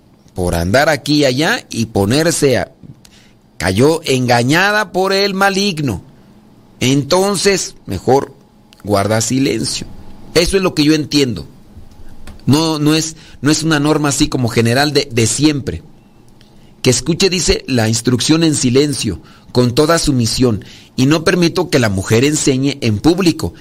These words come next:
ni domine al hombre. Pues ni el hombre debe dominar a la mujer, ni la mujer debe dominar al hombre.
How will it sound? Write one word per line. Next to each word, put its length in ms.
ni 160
domine 440
al 120
hombre. 400
Pues 300
ni 220
el 140
hombre 460
debe 280
dominar 380
a 40
la 80
mujer, 400
ni 200
la 120
mujer 340
debe 180
dominar 400
al 140
hombre. 400